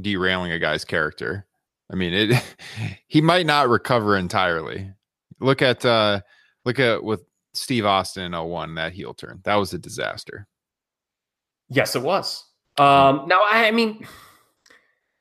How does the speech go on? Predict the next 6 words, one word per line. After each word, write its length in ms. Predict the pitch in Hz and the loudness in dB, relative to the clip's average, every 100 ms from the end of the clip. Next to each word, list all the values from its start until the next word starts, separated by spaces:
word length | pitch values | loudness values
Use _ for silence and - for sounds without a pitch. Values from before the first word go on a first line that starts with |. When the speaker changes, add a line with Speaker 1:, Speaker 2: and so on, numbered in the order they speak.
| _ _ _ _ _ _ _ _ _ | _ _ _ _ _ _ _ _ _
Speaker 2:
the, 160 | 156 190 | -10 -10
the 400 | 156 190 147 - | -8 -10 -10 -6
issue 400 | 220 - 269 214 | -4 -2 -4 -4
was 960 | 135 117 113 107 101 92 - - - - _ _ _ _ _ _ _ _ - | 0 4 4 4 0 -4 -8 -8 -10 -18 _ _ _ _ _ _ _ _ -10
back 420 | 113 113 107 - | 0 0 0 -8
then 640 | 110 104 107 104 98 92 | -6 2 4 4 2 -4